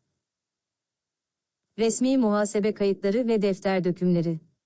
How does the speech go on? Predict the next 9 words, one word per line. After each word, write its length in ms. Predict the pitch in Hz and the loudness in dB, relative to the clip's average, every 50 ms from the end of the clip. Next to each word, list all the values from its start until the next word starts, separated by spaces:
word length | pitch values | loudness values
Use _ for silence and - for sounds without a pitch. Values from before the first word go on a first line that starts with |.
| _ _ _ _ _ _ _ _ _ _ _ _ _ _ _ _ _ _ _ _ _ _ _ _ _ _ _ _ _ _ _ _ _ _ - 247 | _ _ _ _ _ _ _ _ _ _ _ _ _ _ _ _ _ _ _ _ _ _ _ _ _ _ _ _ _ _ _ _ _ _ -4 -2
Raporların 480 | 240 233 277 277 285 302 294 320 320 | 0 0 2 2 2 2 2 2 2
yanı 240 | 302 262 233 240 240 | 2 2 2 0 0
sıra 300 | 220 - 208 202 202 196 | -2 0 0 0 0 0
tüm 220 | 190 - 320 339 | 0 0 0 2
işlemlerin 580 | 311 262 - 233 208 202 196 196 190 196 202 202 | 2 0 0 0 0 2 2 2 2 2 2 2
muhasebe 520 | 190 190 190 196 196 190 - 202 190 196 | 2 2 2 2 0 0 -2 -2 -2 -2
kayıtlarının 540 | - - 196 190 180 185 190 185 185 190 185 | -2 0 -2 -2 0 0 0 2 2 2 2
oluşmasıyla 720 | 180 175 180 185 175 - 196 180 180 - 190 175 175 165 | 2 2 0 0 0 0 0 0 0 0 0 0 2 2
birlikte, 520 | 170 175 165 165 160 - - 185 185 180 | 0 0 0 0 -2 -4 -4 -4 -4 -4